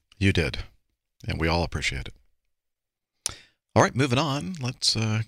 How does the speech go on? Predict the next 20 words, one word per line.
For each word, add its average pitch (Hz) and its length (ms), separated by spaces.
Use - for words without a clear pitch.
try 107 160
to 104 80
knock 104 260
out 110 200
as 85 140
many 95 300
as 85 160
possible 73 480
here. 76 220
We 85 120
have 92 160
some 92 120
more 95 260
audio 98 260
feedback, 90 480
this 98 140
time 92 160
from 85 220
Brooklyn 92 500
Nate. 85 360